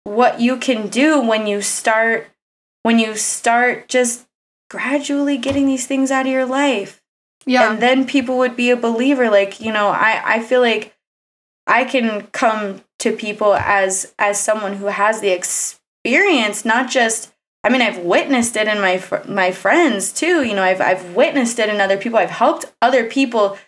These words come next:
Speaker 1: to just realize their own power. Like, you, you do it all yourself. I'm not, I'm not doing anything for you.
Speaker 2: Yeah.
Speaker 1: You know, it's,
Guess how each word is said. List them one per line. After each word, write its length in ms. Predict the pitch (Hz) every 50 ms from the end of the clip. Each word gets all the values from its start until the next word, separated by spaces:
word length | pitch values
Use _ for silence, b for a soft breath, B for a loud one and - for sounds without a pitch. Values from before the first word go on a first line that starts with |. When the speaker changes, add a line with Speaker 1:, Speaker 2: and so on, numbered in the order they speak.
| _ _ _
Speaker 1:
to 100 | - 349
just 200 | 359 440 427 403 233
realize 460 | 220 247 302 330 302 269 226 214 208
their 140 | 214 214 214
own 140 | 202 190
power. 360 | 190 - 262 247 220 190 175 175
Like, 220 | 180 180 180 180
you, 360 | 190 208 226 285 339 359 302
you 360 | 233 202 226 285 370 381 302
do 180 | 240 269 269 262
it 80 | 247 240
all 160 | 233 220 202
yourself. 540 | 180 180 185 190 190 254 247 214 185 175 175
I'm 240 | 180 233 277 277
not, 280 | 269 262 233 214 202 156 - - - -
I'm 200 | - - 294 339
not 200 | 339 285 240 233
doing 300 | - 240 240 233 220 208
anything 420 | 214 214 202 202 - 202 175 156 151
for 300 | - - 220 226 202 175
you. 400 | 165 120 120 110 98 87 233 B B B B B B
Speaker 2:
Yeah. 200 | 277 254 254 214
Speaker 1:
You 60 | 214
know, 140 | 208 196 175
it's, 500 | - - - 240 254 247 - - - -